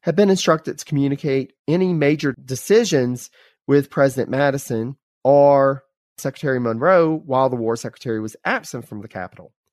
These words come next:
Madison, however, was still recovering from a bout of illness, so he was back at Montpelier, and thus there was only one person for Parker to turn to,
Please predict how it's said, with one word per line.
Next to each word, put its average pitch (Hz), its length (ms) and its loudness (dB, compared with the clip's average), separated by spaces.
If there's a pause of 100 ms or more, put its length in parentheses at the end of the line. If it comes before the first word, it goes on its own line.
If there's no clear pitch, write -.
(360)
Madison, 180 540 2
however, 127 340 0
was 117 180 -4
still 143 200 2
recovering 123 420 -2
from 113 200 -10
a 107 60 -8
bout 104 220 -2
of 98 140 -12
illness, 135 580 -2 (340)
so 123 320 2
he 165 200 -4
was 185 160 0
back 127 220 0
at 107 60 -8
Montpelier, 107 800 -2 (480)
and 147 140 0
thus 165 240 2
there 139 120 0
was 143 200 -4
only 151 320 -2
one 139 280 0
person 139 520 -2
for 131 260 0
Parker 117 420 -2
to 117 80 -6
turn 202 360 -2
to, 101 360 -6